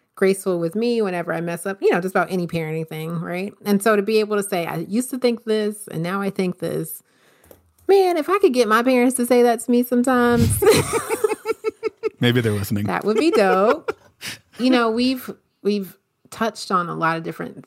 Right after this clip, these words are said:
Speaker 1: things just in this conversation, none of them that feel settled, right? And
Speaker 2: Yeah.
Speaker 1: I think something that we want to convey to listeners is that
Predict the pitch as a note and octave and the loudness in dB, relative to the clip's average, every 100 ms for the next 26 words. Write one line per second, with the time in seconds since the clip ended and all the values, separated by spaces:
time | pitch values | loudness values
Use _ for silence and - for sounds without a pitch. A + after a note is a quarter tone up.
0 | _ - G3+ G3+ G3 - - - E3+ F#3+ | _ -2 2 2 0 -2 -14 -10 -4 -2
1 | E3+ - F3 E3+ - G#3+ A#3+ G3 F#3 F#3+ | -2 -4 -4 -4 -2 -2 0 0 0 0
2 | F#3+ F#3 F3+ E3+ E3 E3 F3 _ _ _ | -2 -2 -4 -4 -4 -6 -10 _ _ _
3 | _ E3+ - - F3 E3 D#3 - - E3+ | _ -10 -8 -6 -4 -4 -6 -4 0 0
4 | F3 - A#3 - _ _ _ - D#3+ E3 | -2 -2 -4 -6 _ _ _ -8 -4 -4
5 | F#3+ - G3+ F#3+ F#3+ F3+ - F#3+ E3+ - | -6 0 2 2 2 0 0 -2 -2 -10
6 | _ _ _ - A3+ G#3+ G3 F#3 E3+ E3 | _ _ _ 0 2 2 -2 -4 -4 -6
7 | - _ F3+ F#3 F3+ F3 E3 - - F3 | -8 _ -4 -2 0 -2 -2 -4 -12 -8
8 | D#3+ D#3+ D#3 D3+ D3 - F3 E3 D#3+ D#3+ | -6 -6 -6 -10 -12 -6 -4 -2 -2 -4
9 | D#3+ D#3+ D#3+ - E3+ D#3+ D#3 D#3 D3+ D3+ | -6 -4 -4 -4 -8 -8 -8 -10 -8 -8
10 | D3+ C#3+ | -8 -10